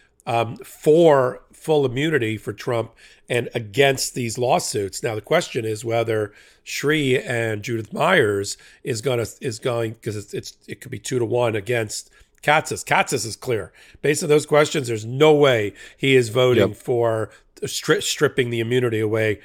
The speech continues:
Speaker 1: from Donald Trump at all in this civil conspiracy. I'm troubled. I mean, d-, don't you think the guy should have, like, recused himself? Why is he sitting over, it's not just a Trump appointee. He was the number two lawyer for Trump in the White House, not during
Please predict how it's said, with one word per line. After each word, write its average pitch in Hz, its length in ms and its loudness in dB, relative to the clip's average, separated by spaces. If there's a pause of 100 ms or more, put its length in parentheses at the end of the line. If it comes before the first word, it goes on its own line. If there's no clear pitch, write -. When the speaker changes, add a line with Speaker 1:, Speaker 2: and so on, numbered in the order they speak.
(300)
Speaker 1:
from 113 180 -2
Donald 117 400 0
Trump 120 380 -2 (160)
at 123 160 2
all 110 340 2
in 104 120 -4
this 104 180 -6
civil 113 280 -4
conspiracy. 120 720 -2 (320)
I'm 254 240 2
troubled. 147 520 4
I 160 80 0
mean, 160 300 -4 (640)
d-, 247 100 -6
don't 294 260 0
you 277 60 0
think 247 200 0
the 180 80 2
guy 151 180 4
should 147 180 0
have, 123 120 -2 (440)
like, 143 220 0
recused 123 400 -4
himself? 123 320 -4
Why 233 160 2
is 403 220 0
he 190 180 -4
sitting 110 640 -2 (420)
over, 151 380 4
it's 151 120 -4
not 302 140 0
just - 180 -2
a 170 60 0
Trump - 360 0
appointee. 123 680 -2 (320)
He 202 160 -2
was 185 200 2
the 180 140 4 (200)
number 208 260 0
two 196 240 -2
lawyer 160 320 0
for 139 140 -4
Trump 143 280 -4
in 139 80 -4
the 120 100 -2
White 123 260 0
House, 98 260 -8
not 170 280 0
during 208 400 0